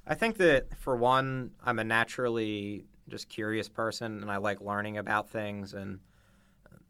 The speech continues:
high school isn't able to cater to every academic interest I may have. Um, there are, there may be some classes that just aren't offered, or there may be some topics that maybe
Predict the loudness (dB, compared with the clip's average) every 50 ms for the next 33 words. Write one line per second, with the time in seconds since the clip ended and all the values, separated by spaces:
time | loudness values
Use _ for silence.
0 | _ 0 2 4 4 4 4 2 2 2 2 2 2 0 -2 -2 -2 0 0 -2
1 | -4 -4 -4 -4 -2 -2 0 0 -2 -4 -6 -12 _ -4 -2 0 0 0 -2 -2
2 | -4 -4 -2 -2 -4 -2 -4 -4 -2 -2 -2 -2 -4 -6 -8 -10 -16 _ -6 -4
3 | -4 -4 -4 -4 -4 -2 -2 -4 -4 -6 -6 -8 -6 -8 -10 -10 -6 -6 -4 -4
4 | -4 -4 -4 -2 -2 0 0 0 0 -2 -4 -10 -16 _ -12 -8 -6 -6 -4 -2
5 | 0 2 2 2 2 0 -4 -10 -8 -6 -4 -4 -4 -4 -4 -6 -6 -6 -4 -2
6 | -2 -2 -2 -2 -4 -8 -10 -8 -10 -10 -10 -8 -8 -8 -6 -4 -4 -4 -4 -2
7 | -2 -2 0 0 -2 -2 -4 -4 -4 -6 -8 -14 _ _ -20 _ _ _ -20 _
8 | _ -6 -4 -2 -2 0 0 0 0 0 -2 -2 -4 -4 -4 -4 -4 -2 2 2
9 | 2 2 2 -2 -4 -6 -6 -6 -6 -6 -4 -2 -2 -2 -2 -2 -4 -8